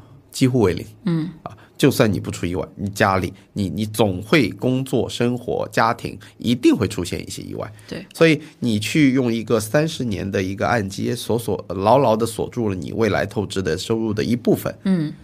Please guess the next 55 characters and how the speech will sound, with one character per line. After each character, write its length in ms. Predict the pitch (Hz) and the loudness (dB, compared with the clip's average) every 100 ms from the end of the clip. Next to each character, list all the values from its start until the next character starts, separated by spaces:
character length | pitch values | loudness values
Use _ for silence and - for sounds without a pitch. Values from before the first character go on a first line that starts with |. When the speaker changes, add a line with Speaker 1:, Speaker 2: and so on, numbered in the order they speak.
| - - | -20 -2
Speaker 1:
其 160 | 165 | 2
实 140 | 160 165 | 2 4
在 120 | 160 | 4
当 200 | 160 175 | 4 2
下 120 | 175 | 2
的 80 | 104 | 0
情 200 | 107 95 | -2 -2
况 120 | 110 | -2
下， 140 | 104 | -2
风 220 | 92 - 131 | -4 -4 -4
险 120 | - | -2
非 200 | - 156 | -2 -2
常 160 | - | -4
非 100 | - | -8
常 160 | - - | -10 -10
大。 140 | - - | -12 -8
Speaker 2:
嗯。 280 | 170 156 151 | -6 -4 -6
Speaker 1:
那 120 | - - | 0 2
当 460 | 175 190 202 202 - _ _ _ - | 4 4 2 0 -8 _ _ _ -8
市 180 | - 123 | 0 2
场 100 | 95 | 2
下 220 | 107 98 | 2 0
行 180 | - 73 | -2 -8
的 80 | |
时 160 | - - | -8 -8
候， 120 | 85 | -10
它 160 | - 98 | -4 -4
是 180 | 95 - - | -2 -6 -6
叠 320 | - 101 107 | 0 2 4
加 320 | 147 175 165 165 | 4 4 4 2
的 260 | - - - _ _ _ | 0 -2 -2 _ _ _
在 160 | - 95 | 0 2
亏 160 | 104 | 0
损。 180 | 92 - - _ _ | -2 -6 -12 _ _
Speaker 2:
嗯。 220 | - 165 - - _ - | -2 -2 -4 -14 _ 2
Speaker 1:
大 100 | 143 | 6
家 120 | 151 | 6
都 120 | 151 | 6
知 140 | 143 | 6
道， 140 | 123 101 | 4 4
你 100 | 95 | 2
如 180 | 104 120 | 0 2
果 120 | 104 | 2
用， 260 | 117 104 - - - - | 2 -2 -6 -12 -20 -16
呃， 160 | - 98 | -6 -4
融 260 | 95 101 | -2 -2
资， 120 | 101 107 | -2 0
融 200 | 107 110 | 2 2
资 140 | 135 | 2
融 160 | 107 113 | 0 0
券 260 | 139 - - - - - | 0 -2 -6 -20 -20 -14
去 160 | - 135 | 0 4
买 300 | 101 65 - - - | 4 2 -4 -14 -2
A 140 | - | 0
股 160 | 107 | 0